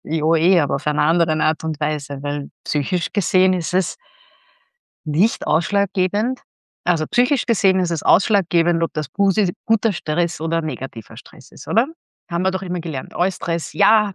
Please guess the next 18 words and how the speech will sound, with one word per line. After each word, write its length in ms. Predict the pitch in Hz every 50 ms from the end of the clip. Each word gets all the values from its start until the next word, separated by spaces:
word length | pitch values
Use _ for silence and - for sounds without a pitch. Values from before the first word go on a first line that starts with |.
| _ -
Distress, 580 | 214 175 - - - - 170 170 - - - -
nein. 340 | 131 127 135 143 131 127 - _ _ _ _ _ _ _ _ _ _ _ _ _ _ _ _ _ _ _ _ _ _ _ _ _ _ _ _ _ _ - -
So, 220 | 214 247 190 156 147 135 - _ _ _ _ _ _ _ -
das 160 | 190 170 -
ist 140 | 196 - 202
natürlich 600 | 185 180 - 190 190 180 180 175 160 - - - 180 - _ -
die 220 | 185 170 156 - - _ _ _ _ _ _ _ -
Wohlfühlgeschichte 1200 | 214 196 208 247 262 208 - - - 185 185 185 180 170 156 - 170 143 - 202 175 - - 190
ist 220 | 185 175 - - -
richtig. 480 | 147 139 - - - 311 359 - - _ _ _ _ _ _ _ _ _ _ -
Ich 140 | - 131 -
kann 340 | - - 165 170 180 175 170 - _ _ _ _ _ _ _
positiv 680 | - 160 185 180 208 214 185 - 208 208 - - - -
sich 220 | - 190 - -
anfühlenden 720 | 143 165 196 - - 208 190 196 202 196 190 - 190 170
Stress 440 | - - - 156 147 180 - - -
länger 340 | 175 170 170 170 175 170 -
aushalten. 720 | 123 123 139 139 - 160 165 165 170 - - 220 262 349